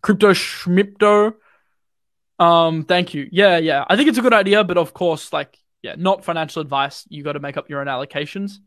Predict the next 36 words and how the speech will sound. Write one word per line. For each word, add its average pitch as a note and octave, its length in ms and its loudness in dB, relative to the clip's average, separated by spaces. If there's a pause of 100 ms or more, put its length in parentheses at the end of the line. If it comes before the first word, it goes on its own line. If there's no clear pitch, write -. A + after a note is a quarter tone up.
(540)
Um, C#3 540 -4 (1900)
Doctor G3+ 220 -2
Seventy F#3 380 -2
or F#3 120 -2
Adam E3 200 0
to D#3+ 120 -10
one D#3 200 -2
thirty, D#3 320 -2
which D3 200 -10
is D3 80 -12
more C#3+ 160 -8
likely? C3 400 -6 (580)
This F3+ 160 -6
is G#3 100 -4
my G3 160 4
last E3 540 2
question F3 920 -6
I'll C#3+ 300 -4
answer, D3+ 360 -2
and F#3+ 160 -4
then D#3 100 -6
I D#3 40 -8
gotta C#3+ 200 -8
head D3 220 -6
off F#3 200 0
'cause - 140 -20
I - 20 -20
gotta C#3+ 140 -10
film D#3 420 -6 (300)
content F3+ 340 0
for E3 80 -10
the D#3+ 80 0
weekend D#3+ 500 -6
'cause - 120 -20
I'm D3+ 80 -12
going D3 420 -8